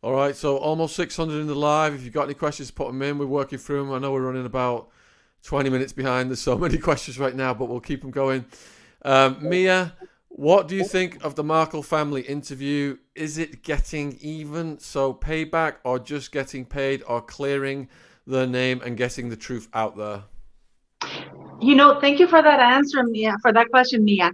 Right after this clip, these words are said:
Speaker 2: I, I, I, I suggest you go watch, after you watch this, of course, and after you watch Sean's videos, <laughs> the behavior, um, the behavior panel guys,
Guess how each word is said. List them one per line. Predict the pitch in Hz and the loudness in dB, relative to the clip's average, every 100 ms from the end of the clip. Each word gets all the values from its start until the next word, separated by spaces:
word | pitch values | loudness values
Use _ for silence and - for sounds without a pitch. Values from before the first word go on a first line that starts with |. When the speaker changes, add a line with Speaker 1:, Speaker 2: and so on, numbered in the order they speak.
| - | 2
Speaker 2:
I, | 226 240 226 | 2 6 8
I, | 262 - | 6 8
I, | 233 269 262 - | 6 8 6 6
I | 233 | 0
suggest | 240 220 240 262 - | 0 2 4 4 2
you | 285 | 2
go | 254 262 | 4 6
watch, | 240 214 202 214 - - _ _ _ - _ _ _ _ | 8 10 10 6 0 -12 _ _ _ -20 _ _ _ _
after | 202 202 - | 2 2 2
you | 190 175 | 2 4
watch | 147 - - | 2 0 -4
this, | 208 220 | -4 -4
of | 208 | -6
course, | 220 233 - _ _ | -8 -8 -12 _ _
and | 240 | -6
after | 208 202 233 208 | -2 2 6 8
you | 202 | 8
watch | 185 - | 6 4
Sean's | 202 185 208 214 | 2 2 0 2
videos, | 185 214 214 - 339 330 294 - | 6 8 8 6 4 4 0 -6
<laughs> | - - | -10 4
the | 262 | 4
behavior, | 226 277 262 262 254 302 302 - - | 6 6 8 8 8 10 8 6 0
um, | 220 233 226 220 214 214 214 - _ _ _ _ | 6 8 8 8 4 -2 -8 -18 _ _ _ _
the | 233 240 | 6 8
behavior | 247 247 254 240 | 8 6 6 4
panel | 247 226 214 180 | 6 6 6 4
guys, | 170 160 - | 2 0 -2